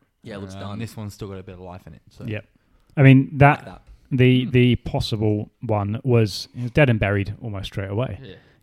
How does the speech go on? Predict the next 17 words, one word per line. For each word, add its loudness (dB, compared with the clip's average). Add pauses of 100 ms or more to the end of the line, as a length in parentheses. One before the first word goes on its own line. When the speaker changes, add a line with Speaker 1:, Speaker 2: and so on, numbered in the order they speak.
Speaker 3:
'cause -8
it -4
was, -6
it -4
was -4
just -6
so -2
flat. -6 (220)
Speaker 2:
Yeah. -20 (1120)
Perhaps -12
that's -12
why -6
they're -8
best -18
served -18
in -16
bottles, -20